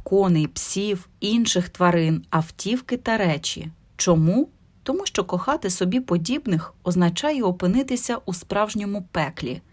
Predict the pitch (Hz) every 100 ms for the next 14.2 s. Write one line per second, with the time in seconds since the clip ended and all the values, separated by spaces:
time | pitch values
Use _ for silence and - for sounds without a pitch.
0 | - - - - 175 262 285 190 - 180
1 | 165 165 - 165 226 - 226 220 - 220
2 | 214 - 160 160 - 135 160 _ - 165
3 | 170 - 151 - - 143 170 254 - -
4 | 262 254 - - 147 156 - 170 233 269
5 | _ _ - 160 - 151 151 156 160 156
6 | 156 147 147 131 170 _ _ _ - -
7 | - - - 302 285 269 208 165 - 156
8 | - 151 151 170 170 156 139 151 156 _
9 | _ _ 208 202 202 196 190 214 247 202
10 | - 202 196 180 160 175 240 247 175 147
11 | 175 - - 190 190 - 330 185 262 277
12 | 202 - - 269 240 196 185 170 170 170
13 | 160 233 233 208 196 185 185 156 170 -
14 | 107 104